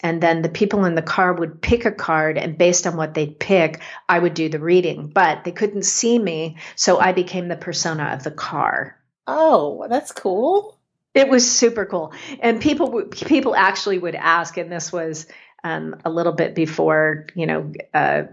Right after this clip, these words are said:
Speaker 1: Waze and all of our guidance,
Speaker 2: Mm-hmm.
Speaker 1: uh, the G P Ss came to be. So they would ask if I came with the car.
Speaker 2: Oh,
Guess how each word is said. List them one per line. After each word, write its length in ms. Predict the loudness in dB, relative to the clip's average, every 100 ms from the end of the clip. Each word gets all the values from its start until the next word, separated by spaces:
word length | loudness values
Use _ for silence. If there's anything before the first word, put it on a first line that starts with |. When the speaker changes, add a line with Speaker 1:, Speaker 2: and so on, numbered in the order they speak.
| -14 0
Speaker 1:
Waze 600 | 4 6 6 4 2 0
and 140 | -2
all 220 | 0 2
of 100 | 2
our 100 | 0 0
guidance, 720 | 0 0 0 -6 -6 -6 -4
Speaker 2:
Mm-hmm. 120 | -6
Speaker 1:
uh, 460 | -4 -4 -6 -10 -16 _ _
the 100 | -6
G 240 | 0 0
P 160 | 4 4
Ss 340 | 4 2 -2 -4
came 280 | -4 -2
to 80 | -2
be. 240 | -2 -2 -4 -4
So 140 | 2 4
they 140 | 6
would 120 | 4
ask 320 | 4 2 2 -2
if 100 | -6
I 80 |
came 240 | -8 -10 -12
with 120 | -16
the 60 | -16
car. 440 | -16 -14 -14 -16 _ _
Speaker 2:
Oh, 680 | -12 -10 -10 -12 -12 -14 -16